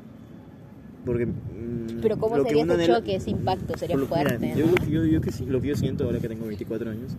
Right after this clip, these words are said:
Speaker 1: es: si tengo un hijo, es para yo poder enseñarle mis experiencias vividas aquí, aquí, pues.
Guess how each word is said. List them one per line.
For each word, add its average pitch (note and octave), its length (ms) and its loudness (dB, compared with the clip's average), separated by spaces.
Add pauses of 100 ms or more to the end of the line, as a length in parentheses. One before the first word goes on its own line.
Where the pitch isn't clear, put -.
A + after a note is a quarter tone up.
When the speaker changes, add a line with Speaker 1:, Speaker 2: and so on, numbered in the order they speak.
Speaker 1:
es: - 140 -8 (260)
si - 120 -6
tengo C#3+ 240 -4
un C#3 200 -6
hijo, B2+ 220 -6 (160)
es - 100 0
para B2+ 220 -4
yo A#2+ 160 2
poder B2+ 220 -2
enseñarle A2+ 460 -6 (680)
mis A2+ 120 -6
experiencias B2 480 -2
vividas A2+ 300 0
aquí, G#2+ 160 -8 (160)
aquí, - 220 -12
pues. - 200 -14